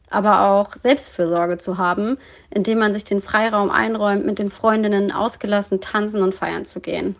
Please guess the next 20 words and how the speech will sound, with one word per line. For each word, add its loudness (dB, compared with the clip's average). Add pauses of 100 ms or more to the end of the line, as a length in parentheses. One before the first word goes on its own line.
Und -4
das 0
ganz -2
ohne 2 (300)
über 4
irgendwelche 4
mütterlichen 0
Belange 2
oder 2
auch -6
Kinderthemen 4
zu -8
sprechen. -8 (100)
So -8
an -2
dem 0
Abend 0
geht -8
es -12
einfach -2